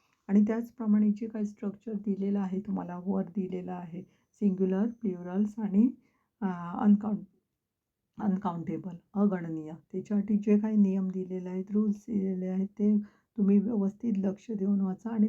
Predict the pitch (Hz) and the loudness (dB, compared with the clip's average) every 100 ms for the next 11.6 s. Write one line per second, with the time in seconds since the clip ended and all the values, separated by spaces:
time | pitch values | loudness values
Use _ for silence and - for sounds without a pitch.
0 | 214 208 208 202 196 208 208 _ - 196 | 2 -2 -2 -2 2 2 0 _ -6 -6
1 | - 226 - 196 180 185 190 185 185 _ | -6 -8 -2 -2 0 -2 -2 -6 -8 _
2 | - 190 - 196 190 190 208 185 180 233 | -10 -8 -4 -4 -2 -4 -2 -4 -2 -4
3 | 262 _ 208 160 165 _ _ _ - 214 | -4 _ -4 -4 -8 _ _ _ 2 4
4 | 233 208 208 226 208 208 262 285 _ _ | 4 0 -4 0 4 4 4 -2 _ _
5 | 208 196 190 - 208 190 - 196 185 214 | -4 -4 -4 -4 -2 -2 -4 -6 -4 2
6 | 208 190 190 180 175 180 175 175 202 233 | 4 4 2 -4 -8 -10 -10 -6 -6 -4
7 | 208 202 190 190 196 190 208 208 180 - | -2 0 0 0 -2 2 2 2 0 -6
8 | 202 - 202 220 202 190 180 185 214 208 | -10 -8 -12 -8 -6 -6 -4 -6 -8 -10
9 | 208 226 226 196 208 208 - 202 190 208 | -4 0 2 0 0 -4 -2 -2 2 2
10 | 185 185 202 185 196 180 170 190 175 - | 2 -6 -8 -8 -6 -10 -10 -10 -10 -6
11 | 214 - - 180 214 | -6 -6 -4 2 2